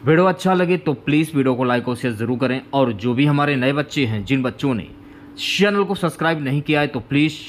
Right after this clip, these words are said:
चैनल को सब्सक्राइब, notification bell on करना ना भूलें। तो चलिए वीडियो को start करते हैं। तो पहला question देखिएगा।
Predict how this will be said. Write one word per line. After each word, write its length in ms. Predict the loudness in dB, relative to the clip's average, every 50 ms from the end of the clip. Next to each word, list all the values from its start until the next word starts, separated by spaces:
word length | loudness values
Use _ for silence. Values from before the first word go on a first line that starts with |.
| -16 -14 -8 -2
चैनल 240 | 0 0 0 0 -2
को 100 | -2 -2
सब्सक्राइब, 400 | -4 -4 -6 -2 -2 -2 0 0
notification 580 | 0 0 0 0 -2 -2 -4 -4 -4 -4 -2 0
bell 240 | 2 2 0 0 -2 -2
on 160 | -2 -2 0
करना 460 | 0 -2 -2 0 0 0 -2 -2 -6 -10
ना 200 | -6 -6 -6 -6
भूलें। 300 | -6 -8 -14 -16 -18 -18 -20 -20 -20 -20 -20 -20 -20 -20 -20 -20 -20 -20 -20 -20 _ _ _ _ _ _ _ _ -20 -20 -20 -20 -4 -2
तो 80 | -2 -2
चलिए 400 | 0 0 0 2 4 4 4 4
वीडियो 340 | 2 2 2 4 4 4 4
को 160 | 4 2 2
start 360 | 0 -2 -2 0 0 0 0
करते 340 | 0 -2 -2 0 0 0 0
हैं। 300 | 2 0 -2 -2 -6 -12 -18 -20 -20 -20 -20 -16 -8 -4
तो 260 | -2 -2 -2 -4 -4 -2
पहला 220 | 0 2 2 2 0
question 280 | 0 -4 -4 -4 -4
देखिएगा। 460 | -4 -4 -6 -6 -6 -6 -6 -8 -10